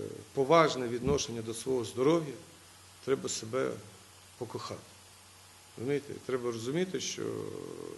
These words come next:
нічого в світі більш важливого,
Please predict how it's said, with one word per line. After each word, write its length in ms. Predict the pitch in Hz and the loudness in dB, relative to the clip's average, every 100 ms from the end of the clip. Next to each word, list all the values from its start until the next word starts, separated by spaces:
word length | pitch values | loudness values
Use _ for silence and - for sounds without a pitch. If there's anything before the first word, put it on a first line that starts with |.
| 50 50 50 | -12 -12 -6
нічого 360 | 139 139 147 | -2 0 2
в 100 | 120 | 0
світі 560 | 101 - 127 123 - - - - - - | -2 -6 -4 -6 -6 -10 -10 -14 -20 -12
більш 260 | 120 131 - | -4 -2 -2
важливого, 640 | 117 110 135 147 120 104 | -2 0 2 2 0 -2